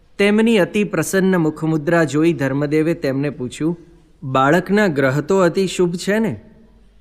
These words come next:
માર્કંડેય ઋષિએ કહ્યું, "ધર્મદેવ, સાંભળો, તમારા પુત્રના ગ્રહ તો અતિ શુભ છે. કર્કનો ચંદ્ર છે, તેથી કર્ક રાશિ ઉપરથી તેમનું નામ હરિ એવું પડશે.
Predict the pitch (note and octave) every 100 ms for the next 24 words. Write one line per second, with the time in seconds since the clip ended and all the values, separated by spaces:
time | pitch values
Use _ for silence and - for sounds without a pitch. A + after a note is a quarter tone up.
0 | - D3+ F3 G3+ G3+ A3+ G3 G3+ G#3 D#3
1 | D3 F3 E3+ E3+ B2+ C#3 F3 F3 - -
2 | - A#2+ C3+ C3 B2+ B2 C3+ F3+ D#3+ -
3 | - - C3+ C3 A#2+ G2+ G2 - _ _
4 | _ _ - - F#3+ G#3 A3+ G3 F3+ E3+
5 | - F3+ G3 G#3+ C#3+ C#3+ D3+ D#3 G#3 A3
6 | - C#3+ - G#3 E3+ C#3+ A#2+ A2+ - F#2+
7 | - - - - - - - - D3 D3
8 | D#3+ E3 E3 C#3+ C3+ E3+ F3+ F3+ B2+ A2+
9 | - - _ - G3 G3 A3+ A3+ F3 F#3+
10 | G3 F#3+ F3+ G#3 F3+ D#3 E3 D#3+ F#3 F3+
11 | D3 C#3+ D#3 D#3+ D3+ E3+ E3+ - - -
12 | - D#3+ G3 G3+ D#3 F3+ E3+ C3+ A#2 -
13 | A2 -